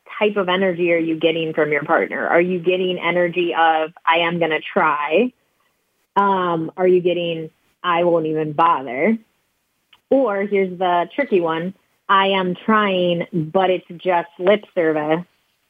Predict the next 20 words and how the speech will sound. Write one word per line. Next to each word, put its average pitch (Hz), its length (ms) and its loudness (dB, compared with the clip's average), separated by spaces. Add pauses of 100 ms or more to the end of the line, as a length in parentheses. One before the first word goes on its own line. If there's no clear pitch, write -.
(160)
and 185 160 0
I'm 175 160 0
trying 185 440 -2
to 170 120 -2
string 165 240 -2
you 156 180 -2
along 165 600 0 (100)
so 180 60 2
you 170 240 0
don't 156 320 -2
catch - 280 -4
on 151 280 -2 (100)
to 175 60 -2
me 156 260 -2
lying 160 640 -2
to - 120 -6
you," 87 160 -8 (500)
right? 170 340 0
That 247 400 -2
one, 160 500 -10